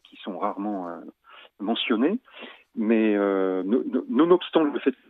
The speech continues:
ce soit vrai, euh, évidemment, il est tout à fait, euh, possible, euh, de, de, enfin, à, à partir du moment où la base est vraie, c'est à ce moment-là qu'on peut commencer, euh, à délirer, si vous voulez, c'est-à-dire à, à inventer des situations,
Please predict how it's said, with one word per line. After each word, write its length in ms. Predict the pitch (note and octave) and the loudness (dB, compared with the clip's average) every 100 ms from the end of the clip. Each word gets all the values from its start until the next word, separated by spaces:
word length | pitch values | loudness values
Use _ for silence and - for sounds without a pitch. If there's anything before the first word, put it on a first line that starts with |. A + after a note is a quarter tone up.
| - | -16
ce 160 | - - | -12 -6
soit 80 | |
vrai, 180 | - G3+ | 0 2
euh, 420 | F#3 A2 G#2 G2+ - | 2 2 -2 -4 -2
évidemment, 540 | A#2+ A2+ A2+ A2+ G3+ | -2 0 2 4 2
il 260 | C#3 G#2+ G2 | 2 0 0
est 100 | G2+ | -2
tout 140 | - - | 0 0
à 80 | A#2 | 0
fait, 220 | - A2+ | 2 0
euh, 120 | G2 - - - _ | 0 -4 -20 -20 _
possible, 560 | - C3 - A3 F#3+ G2+ - - - - - | 4 4 2 0 2 0 -4 -16 -18 -8 0
euh, 600 | G#2 G2+ F#2+ F#2+ G2 F#2+ F#2 | 2 2 -2 -2 -4 -6 -6
de, 160 | G#2 | -6
de, 320 | G2 F#2+ F2+ G2+ | -4 -4 -4 -4
enfin, 260 | B2+ - A#2 | -2 0 0
à, 80 | - - | 0 2
à 80 | - | 4
partir 380 | - - - A3 | 6 4 4 2
du 100 | D#3+ | 2
moment 240 | D3 D3 | 2 4
où 60 | A#2 | 2
la 100 | A2 | 2
base 160 | A#2+ G#2 | 2 0
est 60 | G#2 | -2
vraie, 220 | - G3 - | -2 -2 -2
c'est 140 | A#2+ | 0
à 60 | A#2+ | 0
ce 140 | - | 0
moment-là 260 | B2 A#2 F#3+ | 2 2 0
qu'on 140 | - | -4
peut 260 | G#2 C3 C3+ - - | -2 0 -2 -6 -4
commencer, 640 | A#2+ A2 G#2+ - C#3+ F#3 - _ - _ _ - | -2 0 -2 0 2 2 -2 _ -20 _ _ -2
euh, 520 | G#2 F#2 F#2+ F#2 - - | 0 0 -4 -6 -4 0
à 100 | A2 | 2
délirer, 500 | B2 B2 D#3+ B2 A2+ - | 4 6 4 4 0 -6
si 60 | F#2+ | -10
vous 100 | F#2 | -6
voulez, 260 | F#2+ F2+ - | -4 -4 -6
c'est-à-dire 300 | - A2+ G2+ | -6 -4 -2
à, 120 | F2+ | -2
à 120 | F#2+ | 0
inventer 500 | G2+ B2+ C3 C3 - | 0 2 0 -2 0
des 120 | B2 G#2 | -2 -4
situations, 640 | - - G2 - E3 A3 | -6 -6 -6 -2 -2 -2